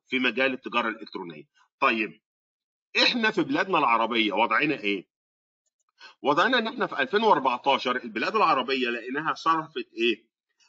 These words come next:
صرفت سبعة مليار دولار على التجارة الإلكترونية، تمام؟ الناس عمالة تشتري وشغالة أونلاين وبتشتري أونلاين،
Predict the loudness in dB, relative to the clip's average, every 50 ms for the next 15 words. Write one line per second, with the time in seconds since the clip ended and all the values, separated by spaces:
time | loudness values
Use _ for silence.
0 | _ _ -12 0 2 4 4 4 2 0 2 0 0 0 0 -18 _ _ _ -8
1 | 2 2 4 4 6 4 4 4 4 2 0 -2 0 4 4 4 4 4 0 -2
2 | 0 2 4 4 2 2 0 -6 _ _ _ _ _ _ 0 2 2 4 4 2
3 | -2 -2 -4 -4 0 2 2 2 2 0 -2 -6 -8 -6 -4 -6 -4 -2 0 0
4 | 0 0 -2 -4 -8 -14 _ _ -10 -4 0 0 0 0 0 -4 -4 -4 -6 -6
5 | -4 -4 -4 -6 -6 -8 -10 -6 -6 0 2 4 4 6 4 2 0 -4 -6 -8
6 | -12 -10 -8 -8 -4 0 0 0 0 0 -4 -8 -4 0 0 2 4 4 2 2
7 | 0 -6 -8 -6 -6 -4 -6 -4 -6 -4 -4 -4 -4 -6